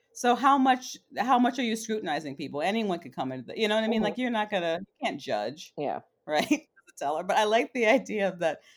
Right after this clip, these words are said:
Speaker 1: "I don't know what this note is." You gotta fill out a withdrawal slip. Uh, "Please read the f-, previous note."
Speaker 2: Yeah.
Speaker 1: That's what he <laughs>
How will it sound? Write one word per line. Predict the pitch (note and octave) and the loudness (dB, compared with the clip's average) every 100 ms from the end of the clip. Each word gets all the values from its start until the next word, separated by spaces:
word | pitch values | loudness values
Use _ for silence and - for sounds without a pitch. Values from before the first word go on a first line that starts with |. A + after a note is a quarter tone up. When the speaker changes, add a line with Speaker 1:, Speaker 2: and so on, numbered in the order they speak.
| _ | _
Speaker 1:
"I | E3 | -2
don't | F#3 F3+ | 0 0
know | E3+ | 0
what | E3 | -2
this | - - | -4 -4
note | D3+ D#3 C3+ | -4 -2 -2
is." | A#2 G#2 - - | -4 -6 -10 -14
You | D3 | -8
gotta | E3 D3+ | -6 -6
fill | D#3 E3 | -4 -2
out | D3 | -2
a | C#3+ | -2
withdrawal | C#3 D3 C#3 D3+ | -4 -2 -2 -2
slip. | C#3 - _ _ _ _ - | -6 -8 _ _ _ _ -10
Uh, | E3 - F#3 | -8 -8 -4
"Please | A#3+ A#3 G3+ | -2 0 -2
read | G#3+ F#3 | -2 -2
the | |
f-, | F#3 - _ | -6 -10 _
previous | F#3+ D#3 D3+ | -6 -4 -4
note." | D#3 A#2+ - _ _ _ _ _ _ _ | -4 -6 -8 _ _ _ _ _ _ _
Speaker 2:
Yeah. | B3+ F#3 | 8 8
Speaker 1:
That's | - | 6
what | B2 | -6
he | A2+ | -8
<laughs> | A3+ - - | -8 -8 -18